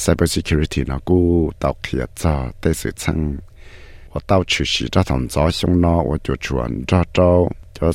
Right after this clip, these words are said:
cyber crime, nhất là tới chơi số tổ chọn này, cũng bỏ tàu hay tiền. Tây nâng của tàu chỉ giá, tới bằng cyber attack nó, xả một nhia so sự,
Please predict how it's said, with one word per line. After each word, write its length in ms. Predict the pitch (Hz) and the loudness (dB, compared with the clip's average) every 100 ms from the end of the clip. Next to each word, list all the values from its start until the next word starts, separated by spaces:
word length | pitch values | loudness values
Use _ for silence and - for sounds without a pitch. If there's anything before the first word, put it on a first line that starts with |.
| - | 2
cyber 440 | 80 73 92 95 85 - | 0 4 4 4 2 -2
crime, 480 | - 92 92 90 85 80 - | 0 4 4 4 0 -4 -6
nhất 180 | 107 - | -4 0
là 160 | 80 62 | 0 2
tới 160 | - | -2
chơi 140 | 110 71 | 0 -2
số 140 | - | -4
tổ 140 | - 65 | -6 -6
chọn 220 | - - | -4 0
này, 100 | 78 62 | 0 0
cũng 140 | - 85 - | -2 -2 0
bỏ 140 | 65 - | -2 0
tàu 160 | 73 | -2
hay 140 | 62 67 | -2 -6
tiền. 280 | - - 53 - - - - - - - - - - - - - - - - - | -6 -10 -10 -14 -20 -20 -20 -20 -20 -20 -20 -20 -20 -20 -20 -20 -20 -20 -20 -6
Tây 180 | - 113 | 2 4
nâng 280 | 104 113 95 | 6 6 4
của 260 | - 69 69 | 0 -2 0
tàu 200 | 78 73 | 0 0
chỉ 160 | - 50 | -2 -2
giá, 320 | 69 71 78 - - | 0 0 -2 -6 -2
tới 100 | 104 113 | 4 4
bằng 160 | 69 - - - | 2 -2 -6 0
cyber 300 | 80 95 78 | 2 4 2
attack 400 | - 104 90 85 | 2 -2 0 0
nó, 300 | 76 71 - - - - | 2 0 -2 -8 -20 -16
xả 280 | - - 71 | -6 -2 0
một 200 | 73 64 | 0 0
nhia 320 | 78 90 87 | 2 2 2
so 260 | - - 82 | 2 0 0
sự, 320 | - 67 | 0 -2